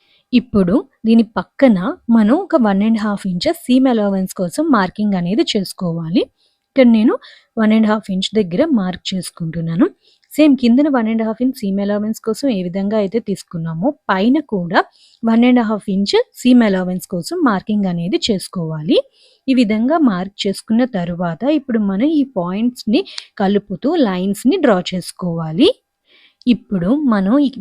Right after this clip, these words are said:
పాయింట్ నుంచి ఈ పాయింట్‌కి అక్కడ స్ట్రెయిట్‌గా లైన్ ఉండకుండా చిన్ని కర్వ్ షేప్‌ని డ్రా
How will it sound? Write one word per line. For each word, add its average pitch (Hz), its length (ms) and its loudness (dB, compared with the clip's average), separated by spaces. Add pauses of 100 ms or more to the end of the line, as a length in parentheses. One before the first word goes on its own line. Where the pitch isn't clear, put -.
పాయింట్ 190 420 -2
నుంచి 226 260 0
ఈ 247 120 -2
పాయింట్‌కి 180 540 -4
అక్కడ 285 200 -2
స్ట్రెయిట్‌గా 214 640 -2
లైన్ 202 320 0
ఉండకుండా 180 640 -4
చిన్ని 311 380 -6
కర్వ్ 233 260 -2
షేప్‌ని 262 420 -4
డ్రా 233 160 -2